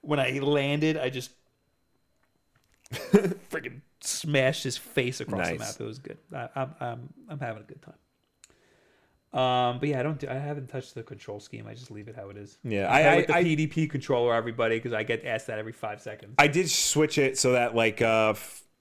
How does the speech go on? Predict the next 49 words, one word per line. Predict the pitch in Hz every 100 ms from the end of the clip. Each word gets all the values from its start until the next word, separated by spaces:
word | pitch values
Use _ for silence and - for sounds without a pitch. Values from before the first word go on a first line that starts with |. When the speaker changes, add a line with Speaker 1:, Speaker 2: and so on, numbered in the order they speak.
| _ -
Speaker 2:
X | 123
and | 139 120
Y | 117 117
are, | 113
like, | 104 101
the, | 104 - _ -
uh, | 107
punching, | 101 120 104 107 104 110
and | 117
then | 104 104 104 _ - -
B | 131 110
and | 104
A | 101
are | 98
jumping, | 95 104 95 104 104 - _ _ -
'cause | 104
it's |
just | 104 98
more, | 107 101 98 - - _ _ _ _ _ -
like, | 101 -
intuitive | 113 127 117 107
to | 104
me. | 110 101 104 110 _ _ -
Speaker 1:
Oh, | 113
like | 104
a | 107
platformer. | 110 104 110 98 107
Speaker 2:
Yeah, | 117 104 92 - - _ _
but | 127 120
I | 120
might, | 123 120 117 - - -
I | 113
might | 113 113 117 110
switch | - 123 - 117
jump | 110 113 113
to, | - 110 104
I | 117
might | 123
try | 117 127 110
the, | 110 107 104 104 104
the | 107
bumper | 110 104 110
jumping. | 104 117 110 117 113 _ _ _ _ -
Speaker 1:
Do | 123
you | 214
Speaker 2:
And |
Speaker 1:
use | 202 208
the | 160
bumper? | 147 165